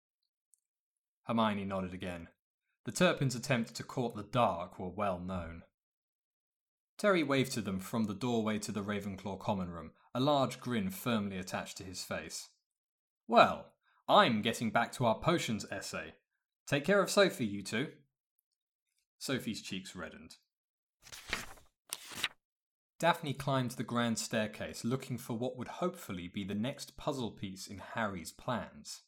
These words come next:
She'd found and checked out a book from the library on the castle's paintings and quickly identified what she was looking for. Now, she just had to find it.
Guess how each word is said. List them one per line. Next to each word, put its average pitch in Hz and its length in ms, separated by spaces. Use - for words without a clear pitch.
She'd - 260
found 92 460
and 110 180
checked - 320
out 107 220
a 107 40
book 95 280
from 110 180
the 101 60
library 113 480
on 87 120
the 95 60
castle's 107 520
paintings 117 520
and - 120
quickly 220 360
identified 143 600
what 113 120
she - 120
was 101 160
looking 104 320
for. - 340
Now, 90 520
she - 160
just 110 160
had 107 180
to - 80
find 113 420
it. - 260